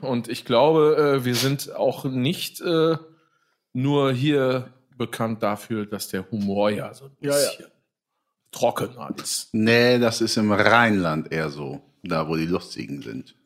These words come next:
Speaker 1: Dass der Humor da trocken ist.
Speaker 3: Nee, nee, äh, ach so, das andere.
Speaker 1: Nein, ich dachte, in der Welt ist ja Deutschland jetzt
Speaker 2: Nicht
Speaker 1: nicht,
Speaker 2: unbedingt.
Speaker 1: äh, als Partyhochburg,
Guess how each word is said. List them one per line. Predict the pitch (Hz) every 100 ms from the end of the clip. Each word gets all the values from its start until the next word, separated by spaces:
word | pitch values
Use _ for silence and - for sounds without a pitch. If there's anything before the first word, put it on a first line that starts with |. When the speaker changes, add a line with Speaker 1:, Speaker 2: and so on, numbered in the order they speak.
| _ -
Speaker 1:
Dass | -
der | 110
Humor | 101 113 151
da | 110
trocken | - 120 110 104
ist. | 76 - - _ _ -
Speaker 3:
Nee, | - 78 80
nee, | 90 90
äh, | - 87 87
ach | 95
so, | - 104 78
das | 78 78
andere. | 92 95 80 73 - _ _ - _ -
Speaker 1:
Nein, | 151
ich | 165
dachte, | 180 180
in | 160 151
der | 139 127
Welt | 139 196
ist | 170
ja | 151
Deutschland | 131 127 175 170 156
jetzt | 151 165
Speaker 2:
Nicht | 180
Speaker 1:
nicht, | 185
Speaker 2:
unbedingt. | 170 151 139
Speaker 1:
äh, | 139
als | 123 127
Partyhochburg, | - 147 170 151 131 139 135 - 127 113